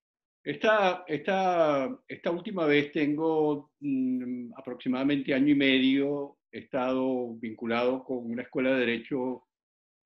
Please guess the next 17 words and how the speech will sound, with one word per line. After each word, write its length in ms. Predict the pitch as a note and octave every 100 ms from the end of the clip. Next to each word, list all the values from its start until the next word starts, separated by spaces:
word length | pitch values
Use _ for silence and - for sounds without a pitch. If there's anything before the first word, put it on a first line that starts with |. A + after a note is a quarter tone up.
| _ -
que 100 | B2+
se 80 | A#2+
llama 180 | B2+
Lewis 420 | C3 C3+ C#3 D3 C3
and 200 | A#2 -
Clark, 460 | C3+ C3 C3 B2+ - _ _ _ _ _ _ _ _
que 140 | G#2+ -
quedan 340 | B2 B2+ C3+
en 580 | B2+ B2 A2+ A2 G#2+ - _
Portland, 600 | - D#3+ C#3+ B2 G#2+ G#2 - _ _ _ _
en 100 | A2+
el 100 | G#2+
estado 360 | - - B2 C3
de 100 | B2
Oregon. 520 | B2 C#3+ B2 G#2 G2+ _ _ _ _ _ _ _ _ _ _ _ _ _ -
Eh, 140 | A2 G#2
básicamente, 1200 | C3 D3 D3 C#3 C3 D3 C#3+ C3+ B2 A#2 A2